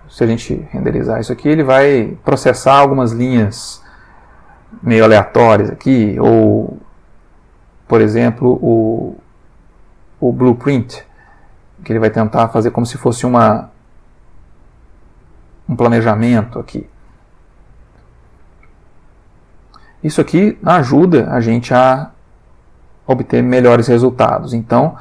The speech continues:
aqui eu vou manter o thickness com um, um ruído,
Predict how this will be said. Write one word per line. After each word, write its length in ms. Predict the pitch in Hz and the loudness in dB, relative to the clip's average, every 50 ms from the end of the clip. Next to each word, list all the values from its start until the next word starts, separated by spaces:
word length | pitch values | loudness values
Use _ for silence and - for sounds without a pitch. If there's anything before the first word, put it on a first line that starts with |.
| - - - - | -20 -20 -8 -6
aqui 320 | - 139 - - - 156 | -6 -6 -4 -4 0 2
eu 120 | 190 180 135 | 2 2 2
vou 440 | 120 117 113 107 107 107 - - - - | 2 2 2 2 2 0 -4 -10 -12 -6
manter 340 | - 120 113 110 - 123 113 | -4 -2 -2 -2 0 0 0
o 180 | 113 113 113 | 0 0 -2
thickness 640 | 120 - - - - - 127 123 123 135 - - - | -4 -6 -8 -8 -4 -2 -2 -2 -2 -2 -6 -10 -16
com 460 | - - - 107 104 113 117 117 - - _ _ _ _ _ _ _ _ _ _ _ _ _ _ _ _ _ _ - | -16 -8 -4 -4 -4 -4 -6 -8 -12 -16 _ _ _ _ _ _ _ _ _ _ _ _ _ _ _ _ _ _ -14
um, 360 | - 147 139 131 123 120 135 151 - - _ _ _ _ _ _ | -12 -10 -10 -8 -10 -12 -12 -16 -18 -20 _ _ _ _ _ _
um 80 | 160 170 | -12 -10
ruído, 760 | 180 170 127 117 117 117 123 147 175 175 175 185 180 180 | -10 -8 -8 -8 -8 -4 0 0 0 2 2 0 -2 -4